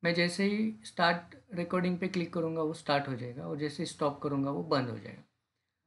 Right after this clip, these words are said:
नेक्स्ट है सेटिंग में जाना है आपको, यहाँ पे आपको ऑडियो पे जाना है। ऑडियो पे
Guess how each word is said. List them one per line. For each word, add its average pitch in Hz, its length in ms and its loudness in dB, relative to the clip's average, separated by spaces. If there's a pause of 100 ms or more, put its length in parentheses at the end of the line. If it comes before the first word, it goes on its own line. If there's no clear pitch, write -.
(380)
नेक्स्ट 196 320 0
है 214 240 2 (600)
सेटिंग 190 400 2
में 202 100 2
जाना 170 240 2
है 165 60 2
आपको, - 320 -4 (2750)
यहाँ 147 200 -8
पे 175 80 4
आपको 165 500 0 (220)
ऑडियो 160 240 4
पे 170 140 0
जाना 127 260 0
है। 170 140 -4 (1160)
ऑडियो 185 220 4
पे 208 440 2